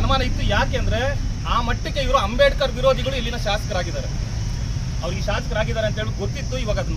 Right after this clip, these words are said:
ಮಾಡಿದ್ದಾರೆ. ಒಂದು ಪಿ ಎಲ್ ಹಾಕ್ಸೋ ಮುಖದ ಅದ್ ಆದೇಶ ಸ್ಪಷ್ಟವಾಗಿ ಹೇಳುತ್ತೆ. ಏನಂದ್ರೆ ಈ ಆ, ಅದನ್ನ ವಜಾ ಮಾಡ್ತಾರೆ. ಯಾರು ಗೌತಮ ಯಾರೋ ಒಬ್ಬ ಹುಡುಗ ಹಾಕಿರ್ತಾನೆ, ಅದನ್ನ ಆ ಪಿ ಎಲ್ ನ ವಜಾ ಮಾಡ್ತಾ ಏನು ಸರ್ಕ್ಯುಲರ್ ಇದೆಯೋ ಅದರ ನಿಯಮಾವಳಿಗಳಂತೆ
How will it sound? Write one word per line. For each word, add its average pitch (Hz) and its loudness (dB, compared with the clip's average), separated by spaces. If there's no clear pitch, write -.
ಮಾಡಿದ್ದಾರೆ. 208 0
ಒಂದು - -2
ಪಿ 226 -2
ಎಲ್ 277 4
ಹಾಕ್ಸೋ 254 2
ಮುಖದ 262 0
ಅದ್ 196 0
ಆದೇಶ 220 2
ಸ್ಪಷ್ಟವಾಗಿ 262 0
ಹೇಳುತ್ತೆ. 226 0
ಏನಂದ್ರೆ 247 0
ಈ 262 -4
ಆ, 202 -2
ಅದನ್ನ 220 -2
ವಜಾ 214 4
ಮಾಡ್ತಾರೆ. 247 0
ಯಾರು 214 0
ಗೌತಮ 247 -2
ಯಾರೋ 220 0
ಒಬ್ಬ - -2
ಹುಡುಗ 208 -4
ಹಾಕಿರ್ತಾನೆ, 214 -2
ಅದನ್ನ 208 -4
ಆ 170 -4
ಪಿ 208 -6
ಎಲ್ 247 4
ನ 247 -2
ವಜಾ 202 0
ಮಾಡ್ತಾ 214 -2
ಏನು 285 2
ಸರ್ಕ್ಯುಲರ್ 277 0
ಇದೆಯೋ 226 -2
ಅದರ 269 0
ನಿಯಮಾವಳಿಗಳಂತೆ 254 0